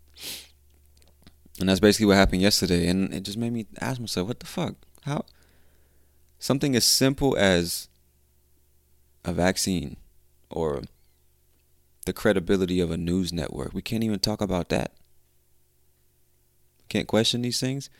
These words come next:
We can't respectfully disagree on these things.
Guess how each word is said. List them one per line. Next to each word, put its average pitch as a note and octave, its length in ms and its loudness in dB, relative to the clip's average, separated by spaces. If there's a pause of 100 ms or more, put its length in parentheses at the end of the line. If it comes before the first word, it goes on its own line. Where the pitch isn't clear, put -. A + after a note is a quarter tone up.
(200)
We - 120 -2
can't B2 340 2 (220)
respectfully G#2 560 0
disagree F#2+ 580 0
on B2 140 0
these C#3 180 -4
things. D#3 340 -8